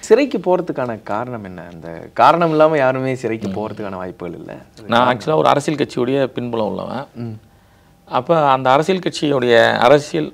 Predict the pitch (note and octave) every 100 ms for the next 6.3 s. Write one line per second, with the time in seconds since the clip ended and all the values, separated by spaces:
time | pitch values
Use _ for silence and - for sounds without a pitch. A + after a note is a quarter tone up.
0 | - C3+ D3 C#3 B2+ A2+ C3 D3+ C3+ B2+
1 | C3+ - C#3 D3 D3 D3 - B2+ B2+ C3
2 | A#2+ A2+ G2 G2+ G2+ _ - C#3+ A#2 A2+
3 | A2+ - B2 C3 D3+ C#3 C3+ D#3 - D3
4 | E3 F3 E3+ D3 - _ _ - C#3+ D3+
5 | D3+ C#3 C3+ C#3 C#3+ C#3 B2 B2 A#2 A2+
6 | G#2+ G#2 E3+